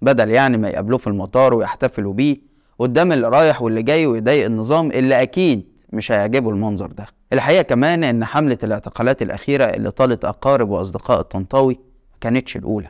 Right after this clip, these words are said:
وده بعد ما النظام اعتقل ستة من أصدقاء الطنطاوي المقربين بعد ما أعلن نيته عن إطلاق تحالف سياسي وانتخابي اسمه الأمل بتهمة الإرهاب والتمويل، واللي أفرج عنهم بعد قرابة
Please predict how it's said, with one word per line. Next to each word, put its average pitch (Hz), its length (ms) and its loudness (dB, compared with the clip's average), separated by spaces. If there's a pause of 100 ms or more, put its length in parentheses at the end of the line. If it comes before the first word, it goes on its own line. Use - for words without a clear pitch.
(180)
وده 107 180 0
بعد 110 240 4
ما 98 120 -4
النظام 104 420 -2
اعتقل 107 480 -4
ستة - 340 -4
من 101 120 -2
أصدقاء - 480 -4
الطنطاوي 127 640 -2 (100)
المقربين 117 800 0 (440)
بعد 113 240 2
ما 95 160 -4
أعلن 107 320 2
نيته 131 460 -2 (400)
عن 123 180 2
إطلاق 147 340 2
تحالف 131 420 -2
سياسي 131 480 -2
وانتخابي 123 800 0
اسمه 160 340 -4 (200)
الأمل 110 540 0 (240)
بتهمة 107 480 -2
الإرهاب 113 480 -2
والتمويل، 101 560 -6 (220)
واللي 143 260 4
أفرج 135 280 2
عنهم 139 360 0
بعد 117 200 4
قرابة 131 440 0